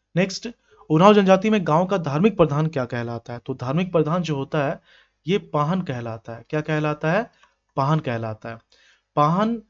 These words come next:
जो है, मुंडा में भी पाहन कहलाता है, असिस्टेंट पुजार बोलते हैं। ओके, पनभरा कहलाता है। उरांव में भी पाहन ही कहलाता है। इसका असिस्टेंट क्या कहलाता है? इसका असिस्टेंट, इसका जो असिस्टेंट होता है,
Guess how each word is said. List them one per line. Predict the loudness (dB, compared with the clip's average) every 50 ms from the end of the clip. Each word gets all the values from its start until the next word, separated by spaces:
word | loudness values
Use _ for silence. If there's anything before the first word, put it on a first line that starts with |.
| _ _ _ _ _ _
जो | -4 -2 0
है, | 0 2 2 0 0 -2 -4 -4
मुंडा | -2 0 2 2 4 4
में | 4 2 2
भी | 0
पाहन | -2 -2 -2 -2 -2 -2
कहलाता | -2 0 0 2 2 0 0 0 -2
है, | -4
असिस्टेंट | -2 -4 -6 -6 -4 -4 -4 -4 -4 -6 -8 -12 _ _
पुजार | 0 4 6 6 6 4
बोलते | 4 2 0 0 -2 -2 -2
हैं। | -2 -2 -4 -6 -10 -14 -20 _ _ _ -10
ओके, | -6 -2 -2 -2 -2 -4 -8 -20 _ _ _
पनभरा | -2 0 0 0 2 2 2 2
कहलाता | 2 2 2 2 2 0 0 0 0 -2
है। | -2 -2 -6 -12 _ _ _ _ _ _ _ _ 0
उरांव | 2 4 6 8 8 8
में | 6 6 4 4
भी | 2 0
पाहन | 2 4 4 4 6 6 4 4
ही | 4
कहलाता | 4 6 6 8 8 6 4 4 4
है। | 2 2
इसका | 2 2 2 2
असिस्टेंट | 2 2 0 -2 0 -2 -2 0
क्या | 2 0 0
कहलाता | 2 2 2 2 2 0 0 0 0
है? | 2 0 0 -2 -6 _ _ _ _ _ _ -6
इसका | -6 -2 2 2
असिस्टेंट, | 2 2 2 -2 0 2 2 2 2 0 -6 -14 _ _ _ _ _ _ _ _ _ _ _ _ _ _ _ _ _ _ _ _ _ _ _ _
इसका | -12 -12 -6 -2 2 2
जो | 2 2 2
असिस्टेंट | 0 -2 -4 -4 -2 -2 0 0 0
होता | 0 0 2 2 2
है, | 2 2 2 0 -2 -4 -10